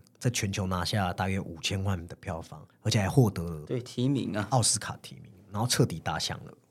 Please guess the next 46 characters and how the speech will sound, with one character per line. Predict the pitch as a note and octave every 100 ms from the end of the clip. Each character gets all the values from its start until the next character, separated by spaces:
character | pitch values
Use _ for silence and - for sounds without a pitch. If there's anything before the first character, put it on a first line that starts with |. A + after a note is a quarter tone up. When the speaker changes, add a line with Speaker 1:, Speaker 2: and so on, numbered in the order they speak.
| _ _ _
Speaker 1:
查 | - F#2+
泽 | F#2
雷 | E2+
的 | E2 F2
名 | F2
声。 | F2 D#2+ D2 - - -
哦， | -
可 | G2
以 | E3
说 | C#3 D3
搞 | A2
不 | F#2
好 | C3+ D3+ F2+
没 | G2
有 | G2+
当 | - F#2
年 | F2+
的 |
布 | E2 -
伦 | F2 D#2+
屋， | E2 E2 - - _
就 | -
没 | A#2
有 | F#2+
后 | -
来 | G#2 E2+
的 | F2
《越 | G2
来 | F2
越 | F2
爱 | F2+ E2 D#2+
你》， | -
或 | -
者 | F#2
说 | F2
我 |
们 | D#2 E2
今 | - F#2
年 | E2+
看 | E2+ D#2+
到 | E2+
的 | D#2+
《巴 | - E2+
比 | - -
伦》。 | - - - _ - _
哦， | -